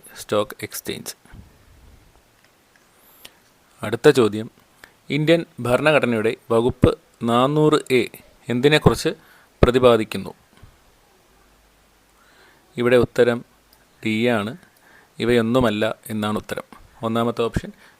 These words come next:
വിദ്യാഭ്യാസം മൗലിക അവകാശമാക്കി, രണ്ടാമത്തെ ഓപ്ഷൻ സ്വത്ത് അവകാശം നിയമപരമായ അവകാശമായി മാറ്റി, മൂന്നാമത്തെ ഓപ്ഷൻ ജി എസ് ടിയുമായി ബന്ധപ്പെട്ട വകുപ്പ്.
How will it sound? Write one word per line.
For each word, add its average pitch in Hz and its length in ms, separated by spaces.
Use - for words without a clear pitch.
വിദ്യാഭ്യാസം 117 720
മൗലിക 113 460
അവകാശമാക്കി, 104 840
രണ്ടാമത്തെ 113 380
ഓപ്ഷൻ 110 320
സ്വത്ത് - 320
അവകാശം 113 460
നിയമപരമായ 131 760
അവകാശമായി 113 640
മാറ്റി, 101 440
മൂന്നാമത്തെ 110 420
ഓപ്ഷൻ - 220
ജി 113 120
എസ് 113 180
ടിയുമായി 120 300
ബന്ധപ്പെട്ട 117 500
വകുപ്പ്. 98 340